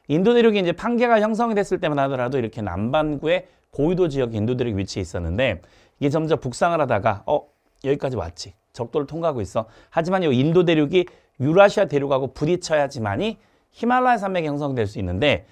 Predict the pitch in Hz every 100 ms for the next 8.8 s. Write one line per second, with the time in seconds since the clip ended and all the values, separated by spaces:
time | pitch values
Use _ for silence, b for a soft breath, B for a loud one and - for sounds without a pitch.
0 | b b - 185 220 240 233 135 139 -
1 | 131 151 151 120 90 101 - - _ _
2 | - 185 185 170 135 123 113 127 143 131
3 | 80 95 87 76 90 127 135 B B B
4 | 87 98 147 101 87 185 202 - 104 107
5 | 131 - - 120 143 135 123 107 110 120
6 | 101 92 90 117 - 87 127 143 b b
7 | b 92 92 101 175 196 190 165 147 143
8 | 131 131 135 135 117 101 139 151